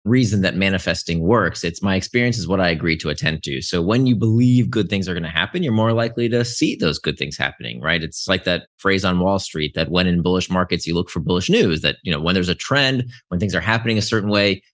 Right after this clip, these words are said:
you look for more reasons to confirm your beliefs. And so that's what I think is probably at the core of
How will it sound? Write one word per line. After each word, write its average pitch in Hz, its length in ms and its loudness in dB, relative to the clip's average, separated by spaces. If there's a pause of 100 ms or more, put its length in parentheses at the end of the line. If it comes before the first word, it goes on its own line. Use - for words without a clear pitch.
you 117 140 2
look 117 180 2
for - 140 -4
more 107 480 4
reasons 101 360 0
to - 100 -10
confirm 90 840 0
your 90 220 2
beliefs. 80 420 -2
And 78 80 -6
so - 80 -6
that's 120 260 0
what 90 120 -2
I 87 60 2
think 82 220 -4
is 76 300 -4 (300)
probably 90 300 2
at 67 60 -6
the - 60 -20
core 82 440 2
of 78 260 0